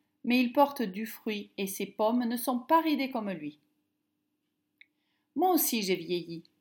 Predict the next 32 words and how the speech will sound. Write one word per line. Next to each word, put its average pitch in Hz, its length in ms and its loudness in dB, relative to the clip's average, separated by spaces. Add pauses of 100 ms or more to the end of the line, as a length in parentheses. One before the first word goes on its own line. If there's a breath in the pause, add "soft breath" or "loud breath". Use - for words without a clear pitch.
(400)
Je 190 120 -4
marche 202 320 0
moins 220 340 2
vite 262 360 -2 (180)
et 269 100 0
je 262 120 0
m'essouffle 262 580 0
rapidement, 226 760 -2 (580)
mais 277 120 6
les 311 100 6
paroles 339 440 4
du 240 120 -4
psaume 302 480 2
quatre-vingt-douze 254 800 0
m'encouragent. 185 800 -4 (1040)
Je 214 160 0
ne 269 140 8
peux 269 160 2
rien 254 360 4
faire 277 380 2
de 226 80 -2
moi-même, 202 500 -2 (760)
mais 233 140 0
c'est 233 220 -2
auprès 262 280 0
de 302 120 2
Dieu 196 380 -4 (140)
que 240 100 -2
je 240 100 -2
puise 262 400 -2
la 202 200 2
sève 220 480 -4